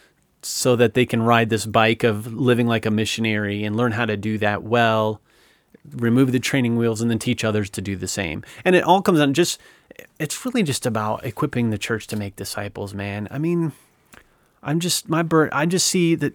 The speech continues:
the, the church has reduced the mission of Jesus to being a disciple rather than making disciples. And the podcast exists to help elevate that mission back to its rightful place, to equip the church to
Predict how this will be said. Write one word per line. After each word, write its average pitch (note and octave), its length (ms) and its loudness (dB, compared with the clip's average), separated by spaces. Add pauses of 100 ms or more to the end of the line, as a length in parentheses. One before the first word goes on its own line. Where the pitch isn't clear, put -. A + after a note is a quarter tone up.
the, C#3 180 -8 (120)
the C#3+ 100 0
church F3 340 0
has C3 160 0 (520)
reduced C#3+ 640 2
the C#3+ 80 2
mission C#3 440 6
of B2+ 140 2
Jesus B2 560 -2
to - 140 -6
being A#2 380 4
a G#2+ 40 0
disciple - 640 -10 (760)
rather A#2 300 4
than G#2+ 280 0
making G2+ 340 -2
disciples. - 800 -12
And A#2 120 -4
the A#2+ 60 -2
podcast D3+ 640 -2
exists G#2+ 640 -4 (680)
to A#2+ 100 -4
help B2 400 -4 (680)
elevate C3 460 4
that A#2 160 -2
mission A#2 320 0
back A2+ 260 2
to A#2 140 0
its A2 180 -2
rightful A2+ 320 0
place, G#2+ 520 -2
to - 180 -10
equip - 380 -4
the A#2+ 80 -6
church - 380 -4
to A2 140 -6